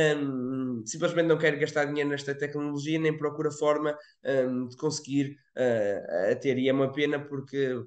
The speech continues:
parece-me que somos dos poucos, aliás, das poucas ligas que não utiliza esta tecnologia e que é uma tecnologia cem por cento correta,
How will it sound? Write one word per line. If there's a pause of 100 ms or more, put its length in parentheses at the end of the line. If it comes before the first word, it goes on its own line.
parece-me
que
somos (200)
dos
poucos, (240)
aliás,
das
poucas
ligas (300)
que
não
utiliza
esta
tecnologia
e
que
é
uma
tecnologia
cem
por
cento
correta,